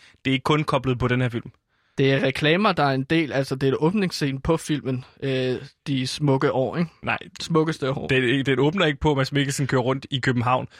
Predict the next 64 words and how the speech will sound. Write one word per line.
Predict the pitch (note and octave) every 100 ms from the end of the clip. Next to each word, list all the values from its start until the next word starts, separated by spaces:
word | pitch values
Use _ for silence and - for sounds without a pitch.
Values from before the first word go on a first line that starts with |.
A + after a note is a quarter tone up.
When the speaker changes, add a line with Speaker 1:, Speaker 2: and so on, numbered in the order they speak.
| -
Speaker 1:
og | - A#2+
drikker | B2 A#2+
øl. | B2 A#2 A#2+
Altså, | A2+ -
det |
er | D#3
jo |
en | D3+
reklame | C3 C3 C3
for |
Carlsberg. | - - G#2+ A2+ G#2 _ _ _ _ _ _ _ _ _ _ _ _ _ _ - -
Speaker 2:
Jeg | E3+ G3+
tænkte | G#3 F#3+
bare, | F3+ E3
at |
nu | F3 F#3
var | F#3
druk | D#3+ E3+ F3+ -
gået | - D#3+ F3+
så | F3
godt, | D#3 D3 D#3
så | -
kunne | E3 F3+ D#3
de, | D#3 C#3+ C#3+ -
så | D3
ville | E3 D#3+
de | D#3
gerne | D3+ D3+
være | D#3
med | D3 D3+
på | E3
den | D#3 D3
vogn, | C3+ C3 C3 - -
den | D3
her | C#3
italienske | C3 B2+ C3+ C#3+ B2+
film, | C#3+ D3 A#2+
og |
så | C3+ D3
ligesom | C#3+ C#3+ D3 - - - -
afbillede | - C#3 D3+ E3 D3 C3 A#2+
Mads | C3 C3+
Mikkelsen, | - C#3+ D#3+ D3 C3+
der |
cykler | B2+ C#3+ C3+
rundt | B2+ D3
Speaker 1:
Så |
Speaker 2:
og | D3
Speaker 1:
hvis | E3+ C#3+
Speaker 2:
drikker | C3+ D#3+
Speaker 1:
vi, |
Speaker 2:
øl. | D3 -
Speaker 1:
så | D#3
hvis | D3 -
du | G#3
går | F#3+ F#3
ind | E3+
og | D#3
ser | E3
den | C#3+ D3+
her | D3+ C#3
De | B2 C3
smukkeste | D3+ C#3+ C#3 C#3+
år | C3+ B2+